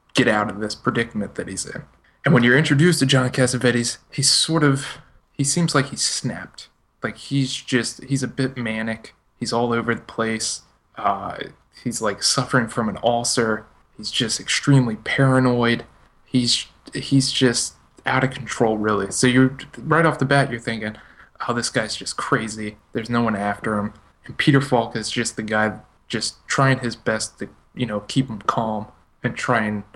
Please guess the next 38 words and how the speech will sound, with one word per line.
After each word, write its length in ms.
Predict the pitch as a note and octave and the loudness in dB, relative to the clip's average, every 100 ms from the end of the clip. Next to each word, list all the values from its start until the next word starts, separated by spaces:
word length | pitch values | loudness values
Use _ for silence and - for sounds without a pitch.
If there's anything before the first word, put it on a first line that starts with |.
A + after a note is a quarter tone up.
| _ _ _ _ | _ _ _ _
you 80 | C#3 | 0
know, 140 | A2 | 2
help 280 | A2 C3 A#2+ | 0 0 0
him 120 | A#2+ | -2
in 80 | G#2+ | -2
this 160 | G#2+ - | 0 0
situation. 640 | A#2+ - A#2 A2 - A#2 - _ _ _ _ - - - | -2 0 -2 0 -2 -2 -6 _ _ _ _ -20 -12 0
But 220 | B2 - | 0 4
then 460 | D3+ D3+ C#3 C3+ - - _ - | 6 8 8 8 2 -16 _ -2
quickly 480 | - F3+ D3 B2+ | 2 4 4 6
into 340 | D3+ E3 - A#2+ | 6 4 4 2
it, 100 | G#2+ - | 2 -2
you 120 | B2+ | 2
realize 540 | B2+ B2 A#2 A#2 A2 | 4 4 4 2 0
that 200 | - - | -8 -6
Peter 200 | - D#3 | 0 0
Falk 420 | C#3+ D3 C3+ C#3 - _ _ | 2 2 2 0 -14 _ _
is 160 | B2+ A#2+ | -2 0
actually 380 | B2 B2+ C3 A#2+ | 0 2 0 0
trying 280 | - B2+ A#2+ | 0 0 0
to 60 | |
lure 420 | A2 B2+ B2 A#2+ - _ _ _ | 0 2 2 0 -8 _ _ _
his 160 | - - | 0 0
friend 420 | - C3 B2 A#2+ | 2 2 2 -2
out 220 | B2 B2 | -2 0
into 220 | A#2+ A#2+ A#2 | -2 -6 -6
the 120 | A2+ | 0
open 460 | B2+ B2 A2 G#2+ - _ | 0 0 -6 -8 -10 _
so 140 | - A2+ | -10 -10
he 140 | G#2+ | -10
can 300 | G#2 - C#3 | -8 0 0
be 160 | C3+ G2 | 0 -6
killed. 320 | - - - - _ _ _ | -10 -12 -12 -20 _ _ _
So 160 | - | -8
there, 440 | A#2 A#2 A#2+ A#2+ - - | -4 0 2 0 -4 -14
you 60 | |
find 280 | - C#3 D3 | -2 0 4
out 320 | C3 A#2+ - | 4 2 -4